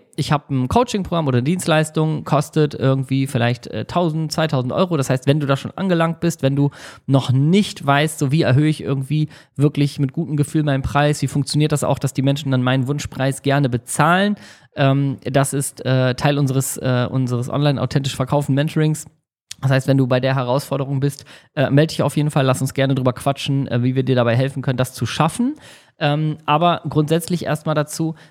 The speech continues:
ist das der Grund, warum Menschen, äh, die den Part schon geschafft haben und sagen, hey, das kostet hier zweitausend Euro zum Beispiel, mein Coaching, ähm, diese Transformation und ich möchte halt, und das ist der Grund, ich möchte nur Leute haben, die, äh,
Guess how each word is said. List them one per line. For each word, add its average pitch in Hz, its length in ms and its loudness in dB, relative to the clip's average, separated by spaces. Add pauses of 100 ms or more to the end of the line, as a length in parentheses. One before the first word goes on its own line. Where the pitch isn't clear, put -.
(100)
ist 175 220 -2
das 185 220 0
der 151 100 4
Grund, 139 460 2
warum 151 240 2
Menschen, 175 560 -2
äh, 143 260 0
die 139 160 -2
den 160 320 2
Part 160 300 0
schon 147 100 -2
geschafft 247 300 0
haben 190 160 0
und 156 60 -4
sagen, 143 180 0
hey, 190 240 2
das - 240 -4
kostet 160 320 -2
hier 147 180 0
zweitausend 175 540 0
Euro 180 180 0
zum 170 140 -4
Beispiel, 160 260 -2
mein 135 140 0
Coaching, 170 480 -2 (460)
ähm, 143 220 2
diese 139 180 0
Transformation 139 680 -2
und 143 140 -2
ich - 120 -4
möchte 170 380 2
halt, 147 240 2
und 147 80 -4
das 139 120 -2
ist - 40 -16
der 139 80 0
Grund, 165 280 0
ich - 120 -4
möchte - 220 0
nur 180 160 2
Leute 156 420 2
haben, 143 460 0 (420)
die, 180 400 0
äh, 147 220 0